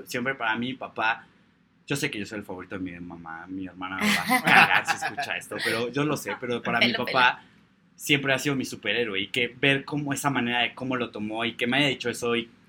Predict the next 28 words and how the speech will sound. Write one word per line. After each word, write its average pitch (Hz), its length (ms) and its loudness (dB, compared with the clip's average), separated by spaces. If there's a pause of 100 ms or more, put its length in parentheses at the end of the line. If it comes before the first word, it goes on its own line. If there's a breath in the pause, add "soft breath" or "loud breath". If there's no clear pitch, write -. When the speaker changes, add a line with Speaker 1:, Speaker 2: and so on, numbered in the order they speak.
(160)
Speaker 1:
con 127 220 -2
lágrimas 127 460 2
después 117 280 -6
de 120 120 2
haber 120 320 0 (180)
pasado 120 360 0
tantas 113 280 -6
cosas, 107 240 -8
dije, 113 360 0 (680 loud breath)
"Huevos", 139 440 4
y 117 300 -2 (380)
ahorita 131 280 4
lo 127 140 2
puedo 127 140 2
decir 117 300 -2
porque 113 480 -2 (300)
hace 123 220 0
no 131 120 2
mucho 127 300 -4
tuve 120 300 2
una 120 200 2
amiga 120 280 2
que - 80 -14
me 107 120 -4
marcó 104 280 -4
para 101 460 0
platicarme 104 500 -2
de 95 240 0